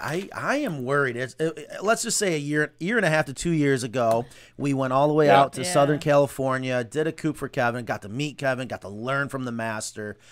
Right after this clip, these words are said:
Speaker 1: Just such a super nice guy. I tell you, Kevin, your, your content out there, not only is it so educational, which is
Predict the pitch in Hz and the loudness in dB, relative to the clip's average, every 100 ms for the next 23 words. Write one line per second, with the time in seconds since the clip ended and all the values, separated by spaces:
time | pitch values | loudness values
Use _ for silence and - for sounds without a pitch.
0 | - - _ - 147 - - 160 147 - | -20 -20 _ -4 -2 -2 2 2 2 -2
1 | 135 - 147 117 123 120 - 117 117 131 | -8 -6 -6 -6 -6 -8 -6 -6 -4 -6
2 | 123 135 120 123 170 247 226 - 156 185 | -2 -2 -2 -4 -4 -2 -4 -4 -2 0
3 | 190 - 147 143 - 120 113 107 - 110 | -2 -4 -4 -4 -4 -4 -4 -6 -6 -8
4 | 107 139 165 156 147 135 127 127 110 110 | -4 -4 -4 -4 -4 -6 -8 -8 -10 -10
5 | - - 196 156 110 104 95 101 90 - | -10 -6 4 4 4 -4 -10 -12 -10 -12
6 | 80 62 - 113 107 95 | -12 -16 -8 -8 -8 -12